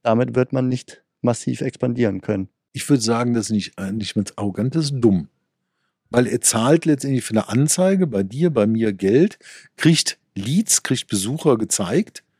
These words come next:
Speaker 2: muss die aber aktiv angehen. Ich habe immer ein schönes Beispiel. Du fährst an einem Plakat vorbei und sagst, „Oh, guck mal, da gibt's eine neue Marmelade“, und du bist der totale Marmeladen-Fan.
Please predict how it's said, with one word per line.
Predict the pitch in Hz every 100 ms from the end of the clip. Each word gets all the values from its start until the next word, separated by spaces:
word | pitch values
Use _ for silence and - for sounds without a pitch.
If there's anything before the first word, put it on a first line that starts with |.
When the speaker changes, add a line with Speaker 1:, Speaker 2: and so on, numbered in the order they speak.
| _ _ _ _ _ _ _ _
Speaker 2:
muss | 120 151 - -
die | 135 -
aber | 117 113 -
aktiv | - - 107 107
angehen. | 202 165 80 - _ _ _ _ _ -
Ich | -
habe | 143
immer | 127 120
ein |
schönes | - 135 113
Beispiel. | 92 135 185 117
Du | 107
fährst | 101 139 143
an | -
einem | 113
Plakat | - 87 - 127 180 -
vorbei | 104 87 104
und | 170
sagst, | 143 123 - -
„Oh, | - -
guck | 135 -
mal, | 92 - - -
da | 107
gibt's | - - 131
eine |
neue | 120 120
Marmelade“, | 107 117 104 110 147 160
und | 113
du | 113
bist | 110 -
der | 110
totale | - 98 117 113
Marmeladen-Fan. | 98 101 101 123 190 117 - 107 208